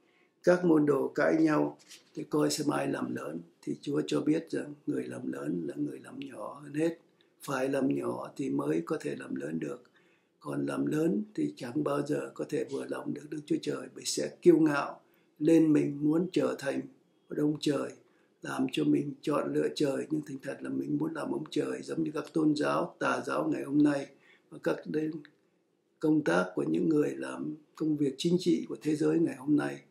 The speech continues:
Họ muốn họ trở thành ông trời để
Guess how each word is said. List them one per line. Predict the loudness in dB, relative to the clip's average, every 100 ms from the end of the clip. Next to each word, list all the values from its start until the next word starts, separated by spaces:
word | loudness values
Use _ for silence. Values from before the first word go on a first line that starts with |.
| _ _ _ _ _
Họ | -6 -2 0 -2 -6 -12 _ _ _ _ _ _ _ 2
muốn | 8 10 10 6 0
họ | -2 -2 -2
trở | -2 0 -2 -4
thành | -6 -4
ông | -2 -2 0
trời | 0 0 -4 -8
để | -8